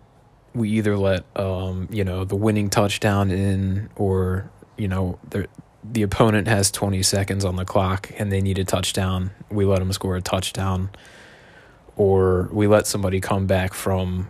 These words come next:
thirteen points to tie it up and then win in overtime. You know, shit like that has been going on way too long. And,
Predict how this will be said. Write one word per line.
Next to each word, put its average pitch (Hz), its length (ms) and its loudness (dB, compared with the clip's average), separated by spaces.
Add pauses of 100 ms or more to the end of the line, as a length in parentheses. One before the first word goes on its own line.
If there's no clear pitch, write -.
thirteen 95 600 -2
points 92 380 -2
to - 120 -8
tie 90 280 -2
it 92 100 -2
up 92 240 -2 (120)
and 98 140 -2
then 95 200 -2
win 98 180 0
in 92 100 0
overtime. 95 880 -2
You 131 140 4
know, 98 180 0 (880)
shit - 340 2
like 98 220 2
that 90 260 0 (1000)
has 104 200 2
been 104 140 0
going 98 260 4
on 92 200 2
way 95 220 4
too 98 240 2
long. 90 380 0 (1500)
And, 101 460 2